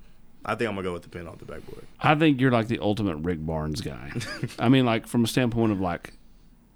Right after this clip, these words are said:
Speaker 2: uh, we talked about this earlier, like, you kinda do a little bit of everything, right?
Speaker 1: Mm-hmm.
Speaker 2: Like, you can play and guard and, and, and do all the different positions. But besides yourself, who's the other glue guy on this team?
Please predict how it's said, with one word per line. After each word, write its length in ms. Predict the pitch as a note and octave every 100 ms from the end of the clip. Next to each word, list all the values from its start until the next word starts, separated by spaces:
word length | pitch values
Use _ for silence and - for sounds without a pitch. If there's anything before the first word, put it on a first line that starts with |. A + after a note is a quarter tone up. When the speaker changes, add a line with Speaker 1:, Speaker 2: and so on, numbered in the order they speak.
| _
Speaker 2:
uh, 80 | G#2
we 100 | A2
talked 140 | A#2+ A2
about 160 | G2+
this 120 | G2
earlier, 300 | G#2+ F#2+ F2+
like, 200 | F2 F2 -
you 160 | G#2
kinda 240 | G#2+ A#2 A2+
do 180 | A2 G#2+
a 40 |
little 240 | F#2+ A2 G#2
bit 140 | G#2+
of 80 | G2
everything, 560 | F#2+ E2+ D#2 C#2 C2
right? 240 | C#2+ E2+ F2+
Speaker 1:
Mm-hmm. 100 | F#2
Speaker 2:
Like, 220 | F2+ F#2
you 120 | G#2
can 320 | G2 G2 G2 F2+
play 380 | - G2 G2+ F#2+
and 140 | F#2+
guard 500 | F#2 F#2+ G2 F#2+ F2+
and, 200 | F2+ F2 - - - - - -
and, 280 | - G2 F2+
and 440 | G2 G#2 G#2 - - - - - - D#2 G#2+
do 140 | B2
all 100 | A2+
the 80 | A2
different 240 | G#2+ G#2 F#2+
positions. 720 | F#2+ G2+ F#2 G2 F#2 - - - - - - - _ _ _ _
But 160 | - A2+
besides 480 | A#2 - E3 D#3 C3
yourself, 640 | G#2+ G2+ D#2+ B1+ - - - - - - - - - - -
who's 400 | C3+ C3+ B2+ - - -
the 300 | G#2 F#2+ F2
other 260 | F#2+ F#2+ F#2
glue 340 | D#2 F2+ F2
guy 260 | E2 E2+ D#2
on 220 | D2 D#2+
this 220 | D#2 -
team? 320 | - C2 G#1